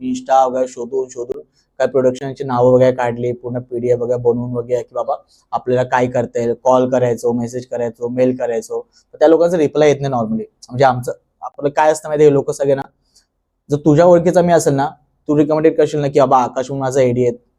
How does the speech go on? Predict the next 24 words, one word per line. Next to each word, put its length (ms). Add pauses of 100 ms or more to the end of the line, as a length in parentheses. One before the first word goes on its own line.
(220)
त्याला 220
घ्या," 260 (420)
तर 60
ते 80
लोकं 160
घेतील. 260 (400)
तसं 120
अनोळखी 420
माणसाला 280
घेत 200
नाही 100
लवकर 200
normally, 300
असं 180
होतं. 220
किंवा 180
ते 120
कॉल 260
पण 160
उचलतील 440
तर 40
तुला 160
म्हणतील 360
की, 280